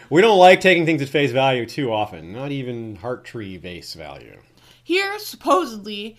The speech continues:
Speaker 2: there is the Order of Green Men, who are the closest thing we have to heart tree guardians. Uh, this could just be an ancient fable,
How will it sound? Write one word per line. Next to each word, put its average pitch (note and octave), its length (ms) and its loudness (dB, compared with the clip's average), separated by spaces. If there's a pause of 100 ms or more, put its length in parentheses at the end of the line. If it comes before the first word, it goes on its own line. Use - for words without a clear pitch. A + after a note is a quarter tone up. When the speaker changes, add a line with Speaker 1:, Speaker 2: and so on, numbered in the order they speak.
(140)
Speaker 2:
there A3+ 240 -4
is A3+ 140 -6
the G#3 100 -6
Order A#3 380 -4
of G#3+ 120 -10
Green C4 340 -10
Men, G3+ 420 -10 (120)
who C4+ 100 -12
are C#4 120 -4
the C4+ 80 -8
closest G4+ 420 -8
thing E4 200 -8
we B3+ 100 -4
have B3 360 0
to A3+ 100 -6
heart A3 340 -4
tree A3+ 240 -12
guardians. C#4+ 960 -8 (260)
Uh, A3 260 0
this D4+ 180 -6
could G#4+ 160 -6
just F#4 180 -16
be D#4+ 180 -2
an B3+ 80 -2
ancient B3 380 -8
fable, F4+ 560 -8